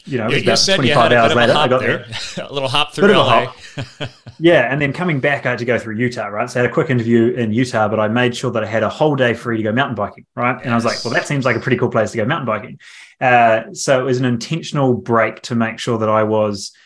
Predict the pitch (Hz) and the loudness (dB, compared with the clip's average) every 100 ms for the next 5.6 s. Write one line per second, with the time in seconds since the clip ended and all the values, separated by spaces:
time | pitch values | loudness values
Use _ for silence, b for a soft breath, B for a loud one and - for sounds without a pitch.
0 | b _ - 110 - 170 147 131 131 - | b _ -14 -12 -2 0 2 2 2 0
1 | 120 - - 120 120 131 139 139 131 127 | -6 -6 -4 -2 0 0 0 0 -4 0
2 | 120 117 110 104 - - 127 - 120 110 | 2 2 0 -2 -4 -4 -2 -4 -6 -2
3 | 113 120 117 104 117 110 107 113 - _ | -2 -2 -4 -6 -4 -2 -2 -2 -6 _
4 | 151 123 104 110 117 117 104 123 110 110 | -6 -4 -2 -4 -4 -6 -8 -2 0 0
5 | 107 104 104 160 - | 0 -2 -2 -4 -6